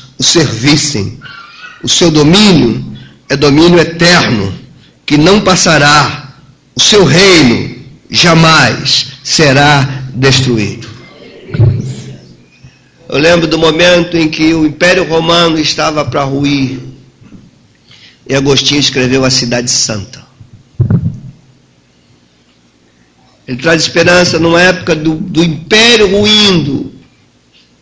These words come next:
medo. Agostinho escreve sobre uma cidade que nunca cairá, que Roma caiu.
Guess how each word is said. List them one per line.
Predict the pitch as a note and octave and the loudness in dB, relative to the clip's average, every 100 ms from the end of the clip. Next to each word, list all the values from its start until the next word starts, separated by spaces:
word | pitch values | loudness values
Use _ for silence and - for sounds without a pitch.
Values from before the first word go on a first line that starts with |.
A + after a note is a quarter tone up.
| - | -10
medo. | F3 F#3 A3 A3+ F#3 C3+ B2 - - - - - - _ _ _ _ _ | -2 2 4 4 4 0 -4 -6 -10 -16 -20 -20 -20 _ _ _ _ _
Agostinho | D3+ D3+ C#3 D3+ | -4 0 0 2
escreve | C#3+ - D3 D3 D3 C3+ C3 C3 - - - - - - | 0 0 0 2 2 0 -4 -4 -8 -12 -14 -18 -20 -18
sobre | - D3 C#3+ | -6 -4 0
uma | C#3 C#3 | 0 0
cidade | C3 A#2+ C3 C3 B2+ - - - - - - _ _ | -2 -2 0 0 0 -4 -10 -16 -20 -20 -20 _ _
que | - | -4
nunca | D3 D3 C3 A#2+ | -2 -2 -4 -8
cairá, | - A2+ B2+ - - - - - - - - - _ _ _ - _ - | -6 -4 -4 -4 -8 -10 -12 -14 -14 -20 -20 -20 _ _ _ -20 _ -16
que | - | -12
Roma | - C#3 C3 B2+ | -6 -2 -2 -4
caiu. | B2+ G2 G2 | -8 -8 -8